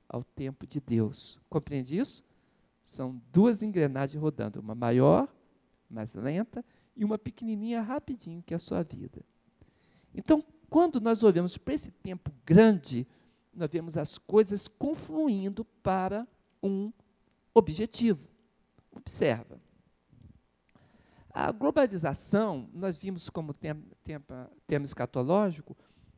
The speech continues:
é porque o texto bíblico diz que este homem da iniquidade, o anticristo, ele vai se manifestar sobre toda a humanidade.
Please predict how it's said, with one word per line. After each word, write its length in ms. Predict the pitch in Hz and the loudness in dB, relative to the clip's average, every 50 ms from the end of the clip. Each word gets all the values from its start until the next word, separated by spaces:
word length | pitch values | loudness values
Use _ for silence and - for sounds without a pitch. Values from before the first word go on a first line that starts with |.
| _ _ - | _ _ -20
é 60 | - | -18
porque 440 | - - 254 - - - 254 254 - - | -16 -16 -16 -14 -10 -4 -4 -4 -4 -4
o 100 | 262 302 | -6 -10
texto 640 | - _ _ _ - 285 311 403 - - - - 226 | -10 _ _ _ -4 -2 0 0 -2 -4 -6 -10 -10
bíblico 640 | 165 143 - 269 370 - 240 196 196 - 180 170 | -8 -2 2 2 2 2 2 -2 -4 -4 -6 -6
diz 640 | 143 - - - 254 311 285 190 - - - - - _ _ _ _ _ _ _ _ _ _ _ | -6 -8 -6 -4 -4 -4 -4 -6 -10 -12 -14 -16 -18 _ _ _ _ _ _ _ _ _ _ _
que 400 | _ - 254 247 226 190 - - _ - | _ -4 0 0 2 0 0 -4 _ -4
este 400 | 233 285 302 - - - 220 208 | -4 -4 -4 -4 -6 0 4 6
homem 340 | 202 226 262 285 269 220 | 6 6 6 4 2 0
da 100 | 170 170 | 0 -2
iniquidade, 800 | 160 151 147 - - 139 117 117 120 120 131 143 135 123 - 123 | -4 -4 -6 -8 -8 -10 -6 -2 0 0 2 2 0 0 -4 -6
o 60 | 127 | -8
anticristo, 760 | 131 - - - - - - 196 208 214 - - - - - - _ _ _ _ _ _ _ | -8 -10 -12 -16 -16 -12 -10 -8 -8 -8 -10 -12 -16 -18 -20 -20 _ _ _ _ _ _ _
ele 260 | - 127 127 123 110 | 2 4 4 4 2
vai 500 | 117 - - - - 147 160 196 226 247 | -2 -4 -10 -2 4 6 6 6 6 4
se 180 | - - 190 151 | 2 -2 -2 -2
manifestar 640 | 139 139 131 - - - - - - - 170 175 165 | -2 -2 -4 -6 -8 -10 -12 -10 -6 -4 -4 -4 -4
sobre 560 | - - - - - - 190 175 147 143 135 - _ _ _ _ _ | -8 -12 -16 -8 0 2 2 2 2 -2 -10 -14 _ _ _ _ _
toda 640 | - 254 240 240 233 165 139 127 117 110 107 110 - - _ - | 8 12 12 12 12 12 8 6 4 4 4 0 -4 -10 _ -2
a 80 | 151 | -2
humanidade. 800 | 135 131 135 135 135 131 123 - 113 104 104 101 - - - - | 0 0 -2 -4 -6 -8 -4 -2 -2 0 0 -2 -4 -8 -14 -20